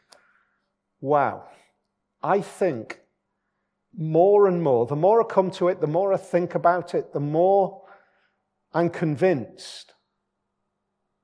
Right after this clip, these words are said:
that the Gethsemane moment and the cross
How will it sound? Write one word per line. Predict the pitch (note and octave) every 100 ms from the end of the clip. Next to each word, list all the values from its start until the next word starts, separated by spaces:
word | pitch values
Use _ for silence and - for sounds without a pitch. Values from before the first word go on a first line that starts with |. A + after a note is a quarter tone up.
| _
that | F3 -
the | E3
Gethsemane | F3 D#3 - - - F#3+ G#3 G#3+ G3+
moment | G3 F#3+ D#3 A#2+ A#2
and | C#3+ B2+
the |
cross | B2+ - - F3+ A#2 A2 - - -